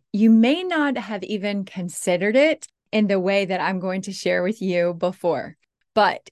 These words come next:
it actually comes naturally for us. We are built to please other people.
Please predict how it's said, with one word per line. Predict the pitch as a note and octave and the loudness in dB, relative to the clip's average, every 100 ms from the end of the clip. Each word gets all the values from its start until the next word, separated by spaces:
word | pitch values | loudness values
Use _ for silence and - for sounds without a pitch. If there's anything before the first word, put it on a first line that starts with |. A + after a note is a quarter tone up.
| _ | _
it | C4 C#4 - | -2 -2 -4
actually | A#3+ C#4 C#4 - E4+ | -2 -2 -2 -2 -2
comes | C#4 - A3+ A3 G#3 - | -2 -4 -2 0 -2 -4
naturally | F#3+ F#3 F3 F#3+ F3 D#3+ | -4 -2 -2 -2 -6 -6
for | D#3 - C#3+ | -6 -4 -2
us. | D3 G#2+ - - - _ - | -2 -2 -8 -12 -14 _ 0
We | B3 E4+ F#4 | 4 4 4
are | - B3 | 2 2
built | G#3 - F#3 G#3 - - | 2 2 2 0 -4 -8
to | A#3 E3 - | -6 -6 -8
please | - A3+ G#3+ G#3+ G#3+ - | -4 2 2 4 0 0
other | F#3+ F#3+ F#3+ | -2 0 -2
people. | F#3+ - D#4 B3 - | -2 0 0 0 -6